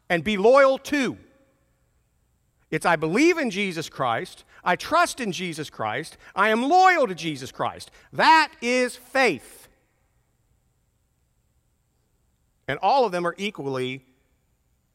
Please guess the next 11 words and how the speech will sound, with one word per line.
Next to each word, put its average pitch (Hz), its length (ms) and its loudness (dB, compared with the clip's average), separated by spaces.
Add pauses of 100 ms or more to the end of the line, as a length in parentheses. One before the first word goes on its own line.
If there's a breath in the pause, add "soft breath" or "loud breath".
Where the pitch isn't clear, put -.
(160)
important. 165 600 -4 (4000)
If - 160 -10
I 233 120 0
told 269 360 -4
you 135 300 -12 (1000)
that 156 140 -6
I 233 120 4
believe 233 420 0
in 262 120 -4
Jesus 240 340 -6
Christ, 143 480 -4